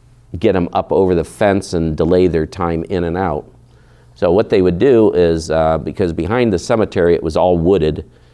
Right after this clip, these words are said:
and so they could easily hide back there too. And after a funeral,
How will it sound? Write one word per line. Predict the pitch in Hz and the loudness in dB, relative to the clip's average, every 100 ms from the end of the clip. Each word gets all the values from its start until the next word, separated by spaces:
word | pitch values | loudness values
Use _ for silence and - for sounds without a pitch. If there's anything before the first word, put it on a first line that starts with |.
| _ - - | _ -20 -6
and | 85 82 82 | -2 -2 -2
so | - | -2
they | 87 85 | 0 0
could | 92 78 | -2 -2
easily | 127 113 87 82 | 0 0 2 0
hide | - 92 87 80 | 0 -2 -2 0
back | 80 80 - | -2 -2 -2
there | 87 78 | -2 -4
too. | - 95 78 82 - - - - - - _ - | -2 0 0 -4 -16 -20 -20 -20 -20 -20 _ -8
And | 90 92 92 | -2 0 2
after | 85 95 113 110 104 | 2 0 0 2 4
a | 101 98 | 4 2
funeral, | 92 - 147 185 98 120 123 | -2 0 2 2 2 -2 -4